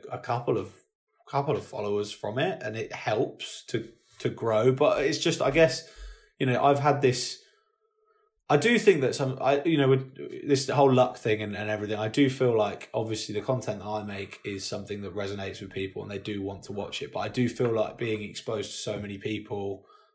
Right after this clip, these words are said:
um, has, has happened, and I'm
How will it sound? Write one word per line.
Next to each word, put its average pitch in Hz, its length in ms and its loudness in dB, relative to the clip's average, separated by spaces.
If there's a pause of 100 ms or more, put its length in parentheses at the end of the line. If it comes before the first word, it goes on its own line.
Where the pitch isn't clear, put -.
(140)
um, 98 360 -4
has, - 500 -6
has 123 340 -4
happened, 104 400 -6
and 107 80 -6
I'm 104 300 -4